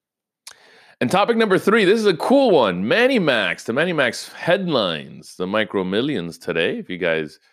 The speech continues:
um, have been grinding out the Micro Millions, got a few more days in this. I think we got three more days, including today, or four more days, including today.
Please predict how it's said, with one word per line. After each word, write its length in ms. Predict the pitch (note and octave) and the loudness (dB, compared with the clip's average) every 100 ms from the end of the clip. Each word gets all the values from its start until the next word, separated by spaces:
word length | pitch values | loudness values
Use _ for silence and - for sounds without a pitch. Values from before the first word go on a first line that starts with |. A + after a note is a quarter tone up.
| _ _ _ _ | _ _ _ _
um, 560 | - F2 E2+ D#2 D2+ D2 | -2 0 0 -2 -8 -8
have 160 | G2+ F2+ | -6 -2
been 160 | G2 F2+ | -2 -2
grinding 400 | G2+ G2+ G2 G2 | 0 0 -2 -2
out 160 | F#2 | -2
the 80 | F#2 | -4
Micro 420 | F2+ F#2+ F2+ F#2+ | -2 -4 0 -2
Millions, 680 | F2+ F#2+ G#2 A#2+ E3+ G#3+ - _ _ _ - | 0 -2 -2 -4 -6 -8 -12 _ _ _ -6
got 140 | G#2+ | -6
a 40 | |
few 200 | G#2 C3+ | -2 0
more 180 | A#2+ A#2 | 2 2
days 240 | A2 C3 A2+ | 4 2 2
in 100 | G2+ | -2
this. 200 | G#2 F#2 | -4 -6
I 60 | |
think 200 | - G#2 | -8 -10
we 60 | F#2 | -4
got 160 | F2 | -4
three 280 | - G#2+ A2+ | -2 -2 0
more 200 | G#2+ G2+ | 0 0
days, 280 | F#2+ G2 G2 | 2 2 0
including 600 | F#2 E2+ G2+ G2 G2 F#2+ | -4 -6 -4 -2 -2 -6
today, 640 | F#2+ E2+ D#2+ G2+ C3+ F3 | -8 -8 -2 0 0 -2
or 120 | D#3+ F2+ | -4 -4
four 280 | - G#2+ | 0 0
more 160 | A2+ A2+ | 2 0
days, 240 | A2 A#2 | 0 -2
including 360 | A2+ A2 A2+ A#2+ | -4 -6 -6 -6
today. 380 | A#2+ A#2+ D3+ | -6 -4 -4